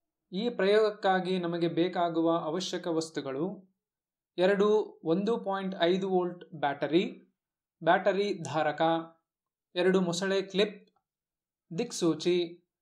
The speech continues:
ಹದಿನೆಂಟು ಸ್ಟ್ಯಾಂಡರ್ಡ್ ವೈರ್ ಗಾಜ್ ಹೊಂದಿರುವ ತಾಮ್ರದ ತಂತಿ, ಕಬ್ಬಿಣದ ಪುಡಿ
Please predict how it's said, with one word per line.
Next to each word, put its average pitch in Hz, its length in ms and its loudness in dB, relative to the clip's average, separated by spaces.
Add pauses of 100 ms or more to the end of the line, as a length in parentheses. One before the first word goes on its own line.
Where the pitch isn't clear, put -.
(260)
ಹದಿನೆಂಟು 208 560 -2
ಸ್ಟ್ಯಾಂಡರ್ಡ್ 190 720 -2
ವೈರ್ 180 240 2
ಗಾಜ್ 180 340 0
ಹೊಂದಿರುವ 170 560 -2 (280)
ತಾಮ್ರದ 170 420 -2
ತಂತಿ, 160 460 0 (1040)
ಕಬ್ಬಿಣದ 196 420 0
ಪುಡಿ 170 360 4